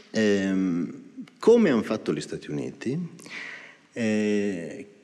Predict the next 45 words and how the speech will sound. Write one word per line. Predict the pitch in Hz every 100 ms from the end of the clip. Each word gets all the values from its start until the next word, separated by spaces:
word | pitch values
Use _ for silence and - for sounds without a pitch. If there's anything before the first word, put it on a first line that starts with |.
| _
che | - -
sono | - 117 120 92 82
la, | 98 92 -
la | 90
riapplicazione | 90 104 - 107 110 110 - - 147 139
in | 101 -
tempi | 131 131 123
moderni | 95 92 113 123 117
di | 92 101 -
ogni | 165 170 165 147
tipo | - 139 110
di | 95
strategia | - - 87 95
dei | 82 71
greci | 85 76 -
d'allora. | - - - 95
È |
incredibile | 92 - 101 82 73 - -
sta | -
roba, | 71
perché | 117
non | 202
credo | 214 240
che | - 90
li | 80
studino | - - 82 85 80 78
proprio, | - -
cioè | - 170
è |
istintivo, | 185 - 196 190 190 139 131 -
cioè | - 160
fa | 180
la |
stessa | 175 170 -
cosa. | - - - - - - - - - - - - _ _
Ehm, | 135 131 127 123 123 127 127 - - -
loro | 185 202 170
riuscirono, | 185 - 131 107
dopo | 113 175 180 131
queste | 117 113
guerre | 117 113
persiane, | 113 113 101 95 123
a |
co-, | 175 - 220
a, | - 180